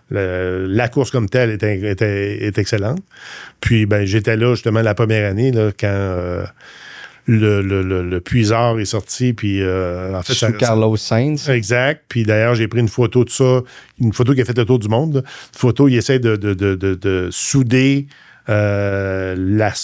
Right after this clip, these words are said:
Speaker 1: le, le, le, le, le métal, euh, du couvert avec, euh, du béton qu'il avait mis puis de l'asphalte, qui, évidemment, qui se fait pas, là, mais, fait que, euh, j'ai pris ce shot-là puis elle a fait le tour du monde, là, la shot.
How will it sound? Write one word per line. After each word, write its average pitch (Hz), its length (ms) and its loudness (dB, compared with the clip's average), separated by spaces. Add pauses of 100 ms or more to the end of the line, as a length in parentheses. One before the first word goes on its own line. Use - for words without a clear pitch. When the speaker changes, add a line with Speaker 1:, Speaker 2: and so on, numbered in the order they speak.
(160)
Speaker 1:
le, 107 180 0
le, 98 160 -2
le, 95 180 -2
le, 95 220 -4
le 107 220 -2
métal, 123 680 2
euh, 95 500 -2
du 90 160 -10
couvert 117 460 0 (380)
avec, 110 640 0
euh, 104 240 0
du 101 240 -4
béton 120 540 0
qu'il 123 120 -2
avait 107 200 -2
mis 123 140 2
puis 117 120 -4
de 101 60 0
l'asphalte, 117 520 -2 (300)
qui, 95 300 -6
évidemment, 101 340 0
qui - 140 -8
se - 160 -10
fait 110 100 -2
pas, 123 220 0
là, 156 100 0
mais, 120 140 0 (360)
fait 107 140 0
que, 104 60 2
euh, 101 140 2
j'ai 95 120 0
pris 113 160 2
ce 117 140 2
shot-là 120 340 0
puis 92 380 -8
elle 90 80 -6
a 92 100 0
fait 98 160 -2
le 98 80 0
tour 95 140 -4
du 85 100 -6
monde, 85 220 -4
là, 90 100 -4
la 85 120 -6
shot. - 180 -8